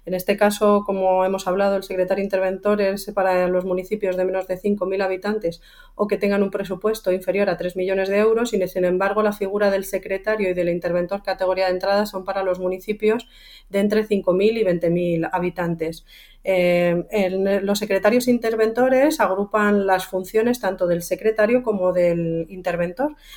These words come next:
y se encargan de funciones tan importantes como la fe pública, el asesoramiento legal perceptivo y además son también los delegados de la Junta Electoral de Zona, se encargan de las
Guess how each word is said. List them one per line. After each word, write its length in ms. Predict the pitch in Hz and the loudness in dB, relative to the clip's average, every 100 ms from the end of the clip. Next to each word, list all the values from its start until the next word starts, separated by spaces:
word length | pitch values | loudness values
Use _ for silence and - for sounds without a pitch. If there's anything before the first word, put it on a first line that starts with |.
| - - | -18 -4
y 140 | 214 | -2
se 100 | 208 | -2
encargan 540 | 196 202 208 226 240 | 0 2 4 2 2
de 480 | 214 202 196 190 190 | 4 4 4 2 2
funciones 480 | - 202 208 220 240 | 2 2 4 4 2
tan 140 | 233 220 | 0 0
importantes 960 | 220 214 214 233 233 226 269 269 247 | 2 0 2 2 2 2 2 0 -4
como 320 | - 190 185 185 | -4 0 2 4
la 140 | 185 | 4
fe 140 | 202 | 2
pública, 680 | 190 226 233 240 247 254 262 | 0 0 2 0 2 2 4
el 80 | 214 | 2
asesoramiento 800 | 185 - - 185 190 196 202 196 | 0 -2 -2 0 0 -2 0 2
legal 260 | 190 185 | 2 2
perceptivo 720 | 190 185 180 180 220 233 247 262 | 0 -4 -4 -6 -2 2 4 4
y 100 | 208 | 4
además 320 | 185 190 202 | 2 0 -2
son 140 | 208 | -4
también 320 | 202 196 208 | -2 0 2
los 140 | 220 196 | 2 2
delegados 440 | 185 170 185 208 | 0 2 0 0
de 80 | 196 | -2
la 60 | 190 | -2
Junta 280 | 202 202 | -4 -4
Electoral 420 | 190 185 185 190 185 | -4 -2 -2 -2 -4
de 80 | |
Zona, 280 | 180 208 196 | -6 -6 -6
se 120 | 180 | -6
encargan 360 | 175 180 196 190 | -8 -6 -4 -6
de 100 | 190 | -2
las 260 | 185 175 | -2 -2